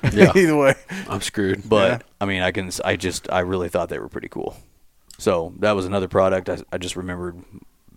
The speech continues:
Speaker 3: uh, Micah wrote it down there. What else? Um, we do, like I said, we recorded a show with Aaron Blasey at the, um, Helix Broadheads booth, which were intriguing, by the way.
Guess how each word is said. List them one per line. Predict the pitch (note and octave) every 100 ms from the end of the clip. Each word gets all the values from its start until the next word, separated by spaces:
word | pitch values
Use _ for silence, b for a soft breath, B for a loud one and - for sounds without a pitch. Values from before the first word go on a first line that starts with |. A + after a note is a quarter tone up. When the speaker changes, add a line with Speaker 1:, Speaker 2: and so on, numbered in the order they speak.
| _
Speaker 3:
uh, | - - G1+ - - -
Micah | F#2 F2+
wrote | F2+ F2+
it | D2+
down | E2+ F#2+
there. | F#2 F#2 - b b b b b b b b b b b b b b
What | G3
else? | A#2+ E2+ - - -
Um, | C3 C3 B2 A#2+ A#2 G#2+ B B B B B B B
we | A#2
do, | A#2 -
like | A2
I | -
said, | A#2+
we | G2+
recorded | G2 F#2+ A2+ G#2
a | G2+
show | A2+ G#2+
with | G#2
Aaron | G2 G2
Blasey | G2 F#2+ - G#2+
at | G2+
the, | F2+ E2+ D#2+ - _ -
um, | - A1+ - -
Helix | - A#2+ G#2
Broadheads | - D#2+ G#2 G2 F#2
booth, | F#2 G#2+ -
which | G#2+ - G2+
were | G2+
intriguing, | F2+ - G#2 G#2+ F#2+ F#2+
by | F2
the | E2+
way. | D#2 A#2